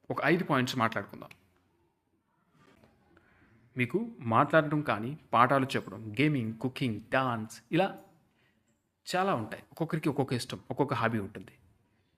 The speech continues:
మీ హాబీస్ని YouTube-లో ఒక ప్రొఫెషన్‌గా మార్చే గొప్ప అవకాశం మనకి ఈ ప్లాట్‌ఫామ్ అందిస్తుంది.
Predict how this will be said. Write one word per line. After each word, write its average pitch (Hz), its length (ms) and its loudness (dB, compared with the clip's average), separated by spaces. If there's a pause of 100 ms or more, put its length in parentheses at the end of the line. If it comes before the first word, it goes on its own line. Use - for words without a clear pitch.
(760)
మీ 139 240 2
హాబీస్ని 147 480 2 (340)
YouTube-లో 151 460 2
ఒక 131 100 4 (840)
ప్రొఫెషన్‌గా 143 600 2 (300)
మార్చే 127 280 2 (120)
గొప్ప 120 160 0 (100)
అవకాశం 123 400 2 (100)
మనకి 110 240 -4 (440)
ఈ 143 160 4
ప్లాట్‌ఫామ్ 113 420 2
అందిస్తుంది. - 440 -10